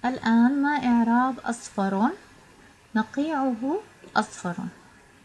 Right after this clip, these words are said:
طبعًا نبدأ من نقيعه، ما إعراب نقيعه؟ هنا بدأنا بالجملة فهي مبتدأ. طيب أين خبر نقيعه؟ نقيعه ما به؟ أحسنتم، هو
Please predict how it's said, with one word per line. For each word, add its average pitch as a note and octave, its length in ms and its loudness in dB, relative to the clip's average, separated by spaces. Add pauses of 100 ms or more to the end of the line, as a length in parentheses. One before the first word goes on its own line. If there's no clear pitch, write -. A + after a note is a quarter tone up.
(1600)
طبعًا D4 180 4
نبدأ D#4+ 300 2
من D4+ 220 -2
نقيعه، G#3+ 560 0
ما B3+ 120 2
إعراب G3 340 0
نقيعه؟ G#3 680 -2
هنا A#3 140 4
بدأنا G#3 340 -2
بالجملة G#3 520 0
فهي A3+ 380 0
مبتدأ. C4 520 -2 (680)
طيب D#3 140 -4 (380)
أين C#4 380 4
خبر A#3 560 0
نقيعه؟ F#3+ 440 -2 (360)
نقيعه A3+ 480 0
ما A3 140 2
به؟ A#3 440 2 (1200)
أحسنتم، G3 500 -6 (680)
هو F#3 240 -4